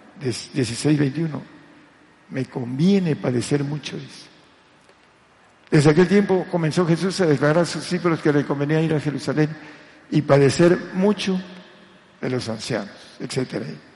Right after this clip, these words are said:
ser muerto al tercer día, eh, y resucitar. Resucitar al tercer día, perdón. Pedro, el Señor, ten compasión de ti. Quítate de mí, Satanás,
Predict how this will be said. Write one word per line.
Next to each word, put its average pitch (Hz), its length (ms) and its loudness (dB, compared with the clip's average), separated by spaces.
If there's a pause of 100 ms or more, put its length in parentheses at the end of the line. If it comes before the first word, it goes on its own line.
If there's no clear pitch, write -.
ser 151 160 0
muerto 151 440 0 (840)
al 123 120 -8
tercer 120 300 -2
día, 117 200 -2
eh, 127 320 -12 (140)
y 139 80 -6
resucitar. 120 520 -6 (880)
Resucitar 156 440 0
al 143 60 0
tercer 135 200 2
día, 127 240 0
perdón. 117 320 -8 (840)
Pedro, 147 280 2
el 139 80 -2
Señor, 139 340 -4
ten 139 220 -4
compasión 127 500 -6
de 123 120 -6
ti. 147 200 -8 (580)
Quítate 135 600 -6
de 117 140 -4
mí, 160 140 -4
Satanás, 143 500 -6